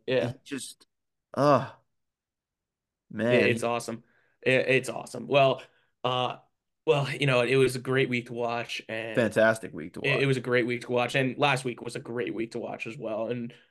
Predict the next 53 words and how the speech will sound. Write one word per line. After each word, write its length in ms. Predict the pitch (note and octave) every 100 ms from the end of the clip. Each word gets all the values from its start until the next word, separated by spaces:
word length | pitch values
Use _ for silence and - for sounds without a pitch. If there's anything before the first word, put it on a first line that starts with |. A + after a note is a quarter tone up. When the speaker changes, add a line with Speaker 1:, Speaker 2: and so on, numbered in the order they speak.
| -
Speaker 1:
you 40 |
know 140 | C#3 D3
what? 220 | B2 - _ G#3
Speaker 2:
And 80 |
Speaker 1:
It's 80 | G#3
Speaker 2:
dude, 80 | C#4+
Speaker 1:
gonna 120 | A#3+
Speaker 2:
I'm 80 | A#3
Speaker 1:
be 40 |
Speaker 2:
looking 240 | D4+ A4+ E4
forward 240 | A4+ A#4
to 60 | A4+
this 200 | A4+ A4+
week. 260 | G#4+ F#4 - - _ _ -
Uh, 120 | D#3+
Speaker 1:
I'm 100 | -
Speaker 2:
look, 80 | F#3
Speaker 1:
looking 140 | E3+ C#3
forward 220 | D#3 G3+
Speaker 2:
people 120 | A#3
Speaker 1:
to 40 | A3
it 20 |
Speaker 2:
may 100 | A3
Speaker 1:
as 60 |
well. 80 | G#3+
Speaker 2:
not 200 | G#3+ G#3+
be 100 | G#3+ F#3+ -
tuning, 320 | G#3+ G#3 F#3+
as, 180 | F3+ F#3 -
as 160 | E3 E3
many 180 | G3 F#3+
people 240 | F#3+ F3+
not, 240 | F#3 F#3 F#3 _
may 180 | F3 F3+
not 180 | F#3 F#3+
be 80 | F3+
as 100 | E3+
tuning 360 | G#3 F#3 F3+
in 140 | F#3 F#3
because 240 | F3 E3+
of 60 | E3
the 80 |
fe-, 220 | D#3 E3+ E3+
strength 340 | - F3 F3
of 40 | E3
the 60 |
field, 300 | - F#3 G3
but 100 | D#3+
you 60 | C3
know 140 | C#3+
what, 180 | E3 D#3
dude? 180 | D#3 D3+
I 680 | A#2+ D3 E3+ F#3 F3+ F3 E3+